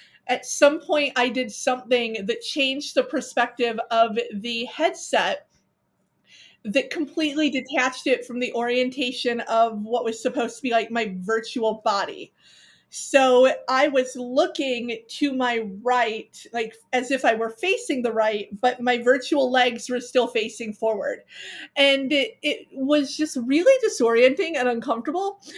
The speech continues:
And because V R is not A I, it's not, like, responsive. It can't actually change what it's doing based on you're doing. It's only gonna do what it's programmed to do.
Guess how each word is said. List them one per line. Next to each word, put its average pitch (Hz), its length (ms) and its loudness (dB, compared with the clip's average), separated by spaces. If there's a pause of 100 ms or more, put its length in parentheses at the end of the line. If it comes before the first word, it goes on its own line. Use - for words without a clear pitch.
(260)
And 277 220 4
because 311 580 2
V 262 260 0
R 240 240 4
is 240 280 0
not 226 340 -2
A 214 180 0
I, 202 260 0
it's 254 320 -2
not, 269 180 0
like, 285 160 2
responsive. 226 760 -2
It - 160 -4
can't 277 240 -4
actually 226 480 -2
change 247 480 -4
what 226 100 0
it's 208 140 -8
doing 220 360 -4
based 208 280 -6
on 214 80 -6
you're 294 240 0
doing. 208 240 -4
It's 208 160 -4
only 285 160 2
gonna 254 160 0
do 233 180 -4
what 233 100 4
it's 202 120 -8
programmed 240 460 0
to 202 60 -4
do. 214 400 -2